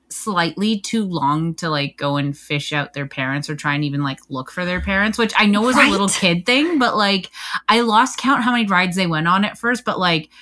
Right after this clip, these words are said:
Speaker 1: if I was Lizzie, Lizzie's the eldest, I
Speaker 2: Eldest,
Speaker 1: think.
Speaker 2: right.
Speaker 1: Eldest and a girl, um, which, damn, R.L. Stine, like, you have a, did you, do you have an old, do you have an older sister? Like,
Speaker 2: Those
Speaker 1: is this a
Speaker 2: older
Speaker 1: thing?
Speaker 2: daughters,
Speaker 1: <laughs>
Speaker 2: shocker that our favorite books are both featuring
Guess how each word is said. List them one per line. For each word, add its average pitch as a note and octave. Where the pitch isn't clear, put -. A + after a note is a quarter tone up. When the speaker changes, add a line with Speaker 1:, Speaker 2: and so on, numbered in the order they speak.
Speaker 1:
if G#3
I G#3
was G#3
Lizzie, F#3
Lizzie's F3
the E3+
eldest, D3
I D3
Speaker 2:
Eldest, G3
Speaker 1:
think. G#3
Speaker 2:
right. F3+
Speaker 1:
Eldest D#3
and D3+
a D3+
girl, C#3+
um, D3+
which, E3
damn, F#3+
R.L. D3
Stine, A3
like, D#3+
you F#3
have G3+
a, F3
did E3
you, G3
do F#3
you A#3+
have D4
an E4
old, D#4+
do A#3
you C#4
have D4
an D4+
older D#4
sister? E4+
Like, G#3
Speaker 2:
Those D4+
Speaker 1:
is G3+
this -
a -
Speaker 2:
older D4
Speaker 1:
thing? C4
Speaker 2:
daughters, C#4
Speaker 1:
<laughs> -
Speaker 2:
shocker C#4+
that A3+
our A3+
favorite A#3
books G#3+
are F#3
both F#3
featuring F#3